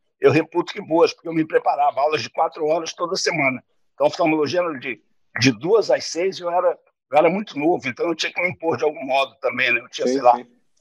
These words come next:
Speaker 1: dezoito, dezenove anos, então eu, eu estudava muito e eu era malucão. Colava comigo, eu conhecia tudo, eu era aluno, né? Então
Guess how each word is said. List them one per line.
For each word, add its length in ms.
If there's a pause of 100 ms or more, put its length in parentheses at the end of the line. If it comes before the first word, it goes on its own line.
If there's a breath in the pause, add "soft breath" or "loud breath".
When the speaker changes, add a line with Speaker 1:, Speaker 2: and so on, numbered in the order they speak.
Speaker 1:
dezoito, 420
dezenove 320
anos, 100
então 120
eu, 60 (220)
eu 60
estudava 480
muito 540 (400)
e 160
eu 160
era 180
malucão. 540 (100)
Colava 440
comigo, 520 (180)
eu 120
conhecia 440
tudo, 320
eu 60
era 100
aluno, 400
né? 140
Então 320